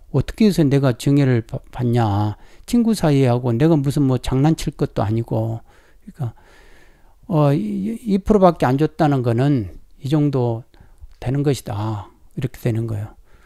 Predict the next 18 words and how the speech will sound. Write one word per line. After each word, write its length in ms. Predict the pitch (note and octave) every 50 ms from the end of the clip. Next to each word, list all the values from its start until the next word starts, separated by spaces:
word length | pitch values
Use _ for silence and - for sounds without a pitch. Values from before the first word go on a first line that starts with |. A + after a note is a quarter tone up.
| - _ - -
아니, 420 | G3 F#3 G#3+ G#3+ G3 G3 F#3 D3 - -
거기다가 500 | E3 F3+ G3 G3 F#3 - G3+ F3 D#3+ D#3
보면은 600 | - - D3+ D3+ D3+ D3+ D3+ C#3 C3+ C3 A#2+ A#2 - - - - - - - - - -
특수관계가 680 | - A#3 - - C#4+ C4+ C4+ B3 A#3 G#3 G3+ F#3 F3 D3+
없는 280 | D3 E3 F#3 G3+ G#3 G3
경우는 300 | F#3 F3 E3 D#3 C#3+ B2
원칙은 1120 | A2+ A2+ C3 D3+ C#3+ - - B3 A#3 B3 A#3 E3+ C#3+ C#3+ D#3 E3+ D#3+ C#3+ A#2+ G#2+ G2+ G2+ - - - _ - - - _ - - - - - A#3+ - - - - _ _ _ _ - -
증여가 540 | - - F#3 G#3+ A#3 B3 A#3+ G#3+ F3+ A2 F2
아니다. 760 | G2+ G2+ A2 C3+ E3 F#3 B2 G#2 A2+ B2+ B2 A2 G2 G2 - - - - - - _ _ _ - - _ - - -
어? 180 | F3 D#3+ F3+ - - _ - _ -
그러니까 680 | - G3+ A3 F#3+ - G3 F3 E3+ D#3 C3+ A2 A#2 C#3+ - -
그러면은 720 | - - B3 B3 A#3 A3 G3 E3+ D#3+ D#3+ D3 A#2+ A2+ A#2+ - - - - - _ - _ -
여기가 400 | - F#3 G#3+ A3 A3 G#3 E3+ C#3
정당한 640 | - - F3 G#3+ A#3+ B3 A#3+ B3+ B3+ B3 A#3+ A3 F3+
사유, 380 | - D#3 F#3+ F#3+ D3 A2 G2+ G2+ - - - _ _ - - - _ _
어? 160 | - D#3 D#3+ F3+ - - - - - - - - - - - - - - - - _ _ _ _ _ _ _ - - - - - -
정당한 720 | - - F#3 G#3+ A#3 A#3+ A#3+ A3+ A#3 A#3 A3+ A3 G#3 G3
사유가 760 | E3 - F#3+ A3 A3+ A3+ A3 G3+ A3 A3 A3 A3+ G#3+ G#3 -